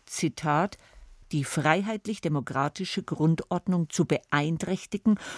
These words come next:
oder den Bestand der Bundesrepublik Deutschland zu gefährden.“ Das steht in Absatz drei, der zweitausendsiebzehn Artikel einundzwanzig des Grundgesetzes hinzugefügt wurde.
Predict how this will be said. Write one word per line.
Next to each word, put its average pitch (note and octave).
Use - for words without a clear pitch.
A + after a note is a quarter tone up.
oder A3+
den F#3
Bestand -
der B2+
Bundesrepublik E3+
Deutschland B2+
zu -
gefährden.“ D#3+
Das -
steht -
in F3
Absatz -
drei, E3
der C#3+
zweitausendsiebzehn F#3+
Artikel G3
einundzwanzig F#3
des -
Grundgesetzes D3+
hinzugefügt F3+
wurde. A2